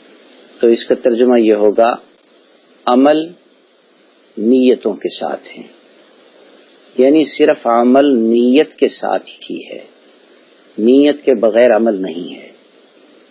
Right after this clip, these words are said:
تو اس ترجمے سے اس بات کی طرف ذہن جاتا ہے کہ ہر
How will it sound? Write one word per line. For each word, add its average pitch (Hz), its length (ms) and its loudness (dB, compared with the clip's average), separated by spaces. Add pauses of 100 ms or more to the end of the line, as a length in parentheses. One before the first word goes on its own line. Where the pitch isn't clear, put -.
(1080)
تو 123 60 -2 (100)
اس - 220 -2
ترجمے 151 580 -2
سے 120 320 0 (1900)
اس 127 220 -2
بات 123 380 -2
کی 143 80 -6
طرف 123 260 0 (960)
ذہن 117 400 -4
جاتا 98 440 -6
ہے 98 180 -4 (1080)
کہ 139 160 2 (280)
ہر 170 220 0